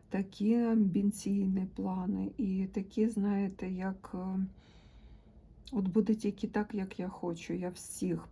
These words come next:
під себе тут прогну. І я зроблю так, що ніхто навіть не зможе мені, м, заперечити". Ну, тут просто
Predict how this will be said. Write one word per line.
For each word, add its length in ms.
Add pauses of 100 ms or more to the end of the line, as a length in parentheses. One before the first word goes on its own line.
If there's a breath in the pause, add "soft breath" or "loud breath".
під 200
себе 420
тут 420 (540)
прогну. 580 (760 loud breath)
І 140 (380)
я 340
зроблю 600 (100)
так, 280
що 200
ніхто 540
навіть 500
не 140
зможе 480
мені, 520
м, 260 (540)
заперечити". 1000 (800 loud breath)
Ну, 400
тут 280
просто 840